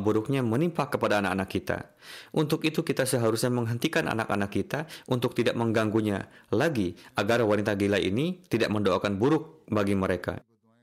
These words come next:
Setelah berembuk, penduduk memutuskan bahwa mulai esok, semua penduduk akan mengurung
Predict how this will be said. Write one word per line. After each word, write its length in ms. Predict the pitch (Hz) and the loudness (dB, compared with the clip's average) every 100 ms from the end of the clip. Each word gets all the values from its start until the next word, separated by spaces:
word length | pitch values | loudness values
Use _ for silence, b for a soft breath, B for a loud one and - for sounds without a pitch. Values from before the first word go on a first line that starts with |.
| - | -10
Setelah 320 | 139 160 160 | 0 2 2
berembuk, 560 | 143 147 143 170 175 B B _ - | 2 2 2 0 -2 B B _ -2
penduduk 320 | 139 139 156 | 2 2 2
memutuskan 640 | 139 127 123 120 147 151 139 | 2 0 0 0 0 0 0
bahwa 400 | 110 117 143 156 B B - | 0 0 -2 -4 B B -2
mulai 400 | 117 127 127 131 160 | 2 2 2 2 0
esok, 520 | 151 - 110 - - | 0 -2 -4 -8 -6
semua 360 | - 120 127 143 | -2 0 0 0
penduduk 360 | 127 127 147 | 0 0 0
akan 240 | 120 - 120 | 0 -2 0
mengurung 560 | 117 117 156 156 110 | 0 2 4 2 0